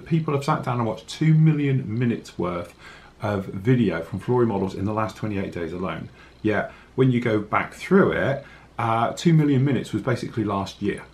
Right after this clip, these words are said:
You know, the entire sort of two thousand fifteen was minutes viewed by members, okay? This isn't just for the free stuff, that's slightly separate and everything else like that,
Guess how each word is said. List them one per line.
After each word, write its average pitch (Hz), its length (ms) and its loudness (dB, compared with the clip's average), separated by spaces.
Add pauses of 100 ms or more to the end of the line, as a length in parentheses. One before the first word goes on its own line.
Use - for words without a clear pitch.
(220)
You 107 140 0
know, 87 100 0
the 92 80 0
entire 101 300 -2
sort - 180 -4
of 92 40 -10
two 113 160 4
thousand 101 300 -2
fifteen 98 400 -4
was 90 140 -4
minutes 92 320 -2
viewed 92 440 -2
by 104 200 0
members, - 580 -6
okay? 101 380 -6 (800)
This 113 180 -2
isn't 127 200 2
just 123 200 -2
for 113 100 0
the 101 100 0
free 101 240 2
stuff, - 320 -4
that's 95 180 -4
slightly 92 240 -4
separate 90 380 -8
and 90 80 -10
everything 82 280 -8
else 85 200 -6
like - 160 -8
that, - 200 -6